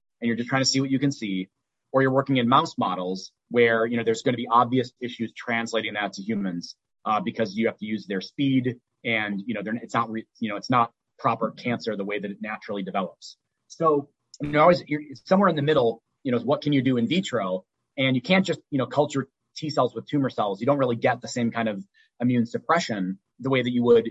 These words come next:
in, in vivo, in, in, in an animal or in, in, in a person. But organoids are really interesting because those tumors do start to form a little bit of an environment.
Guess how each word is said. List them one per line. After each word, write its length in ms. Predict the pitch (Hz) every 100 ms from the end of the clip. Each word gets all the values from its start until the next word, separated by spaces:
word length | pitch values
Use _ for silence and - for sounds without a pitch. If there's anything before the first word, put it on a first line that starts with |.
| -
in, 160 | 120 - -
in 180 | 120 120
vivo, 300 | 165 110 85 -
in, 140 | 110
in, 260 | 107 113 113
in 120 | 120 117
an 100 | 113
animal 380 | 120 117 107
or 140 | 104 98
in, 200 | 98 98 101 -
in, 180 | 101 95
in 80 | 95
a 40 |
person. 380 | - 165 180 - _ _ _ _ -
But 100 | -
organoids 480 | 180 262 262 233 180
are 60 |
really 220 | 170 151
interesting 400 | 147 151 117 117
because 420 | 107 101 113 107 - _ _ -
those 420 | 123 156 180 175
tumors 440 | - 185 156 135
do 240 | - 147 156
start 280 | - 143 139
to 60 |
form 380 | 131 - 131 120
a 40 |
little 240 | 110 117 107
bit 120 | 113
of 80 | 110
an 80 | 104
environment. 420 | 101 98 95